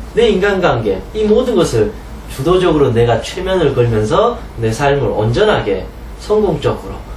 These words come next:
그리고 행복하게 우리는 바꿀 수 있다. 그렇게 바라봅니다. 그 두 번째,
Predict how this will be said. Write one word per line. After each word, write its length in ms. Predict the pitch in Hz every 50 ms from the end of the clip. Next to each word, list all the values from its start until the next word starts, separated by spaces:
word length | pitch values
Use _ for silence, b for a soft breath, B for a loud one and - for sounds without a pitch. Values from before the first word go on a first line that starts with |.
| - - -
그리고 200 | - 117 98 98
행복하게 760 | 95 - - 208 214 220 226 233 233 - - 113 104 98 95 B B B B B B - -
우리는 360 | 113 107 110 107 107 104 104
바꿀 380 | 101 - - - - - 170 175
수 160 | - - 113
있다. 560 | 98 95 - - 101 98 - - 110 107 - - - - - -
그렇게 480 | 127 127 123 - 123 117 113 107 101
바라봅니다. 760 | 104 104 110 104 98 98 98 101 98 95 - 131 - - - - - - - - - - - - - - B B B B B B B B B -
그 140 | 143 127 117
두 120 | - 175
번째, 560 | 175 185 170 143 - - 160 160 139 - -